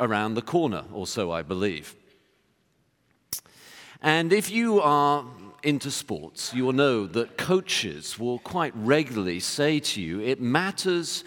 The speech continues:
very much where you look. Keep your eye on the ball.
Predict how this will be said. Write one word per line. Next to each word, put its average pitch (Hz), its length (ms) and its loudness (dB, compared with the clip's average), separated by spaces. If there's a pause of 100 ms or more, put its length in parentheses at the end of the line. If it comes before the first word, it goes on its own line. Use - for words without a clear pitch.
(160)
very 151 360 2
much 147 600 -2 (360)
where 110 240 -2
you 107 260 -4
look. - 560 -4 (960)
Keep - 240 -14
your 80 160 -6
eye 85 160 0
on 101 120 -4
the 107 60 -4
ball. 104 260 0